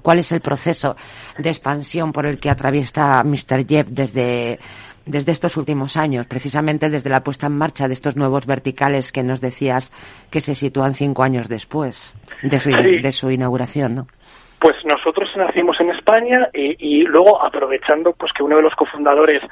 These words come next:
Speaker 2: había vivido en México y conocía Latinoamérica, continuamos con Latinoamérica y expandimos en toda Latinoamérica la marca, también al final por la facilidad del idioma,
Speaker 1: Claro.
Speaker 2: culturalmente. Y después de ahí, la verdad es que saltamos, fue un poco un cambio muy brusco a sudeste asiático,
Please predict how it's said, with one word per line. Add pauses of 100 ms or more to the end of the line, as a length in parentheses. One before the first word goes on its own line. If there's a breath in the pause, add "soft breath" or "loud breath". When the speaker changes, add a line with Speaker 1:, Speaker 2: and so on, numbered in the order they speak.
(220 loud breath)
Speaker 2:
había
vivido
en
México
y
conocía
Latinoamérica,
continuamos
con
Latinoamérica
y
expandimos
en
toda
Latinoamérica
la
marca, (280 loud breath)
también
al
final
por
la
facilidad
del
idioma,
Speaker 1:
Claro.
Speaker 2:
culturalmente. (380 loud breath)
Y
después
de
ahí,
la
verdad
es
que (280)
saltamos, (220)
fue
un
poco
un
cambio
muy
brusco
a
sudeste
asiático,